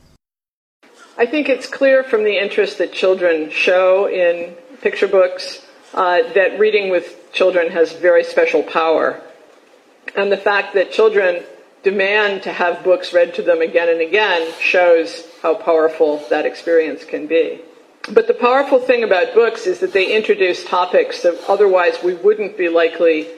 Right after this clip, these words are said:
to, um, discuss with young children. Books introduce topics and words and domains of knowledge that simply would be inex-,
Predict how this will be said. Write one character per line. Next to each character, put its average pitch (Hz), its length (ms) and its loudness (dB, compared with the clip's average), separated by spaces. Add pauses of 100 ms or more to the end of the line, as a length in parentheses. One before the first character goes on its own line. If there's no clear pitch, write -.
(220)
to, 165 540 0
um, 165 200 -2
discuss 156 420 -4
with - 140 -8
young 139 220 -6
children. - 420 -6 (1400)
Books 254 300 2
introduce 247 880 0
topics 226 720 0
and 170 520 -4
words 202 800 2 (140)
and 170 480 -4
domains 180 500 0
of 156 140 -6
knowledge 165 640 0 (300)
that 170 400 0
simply 196 580 0
would 190 300 0
be 180 340 -4
inex-, 185 320 -2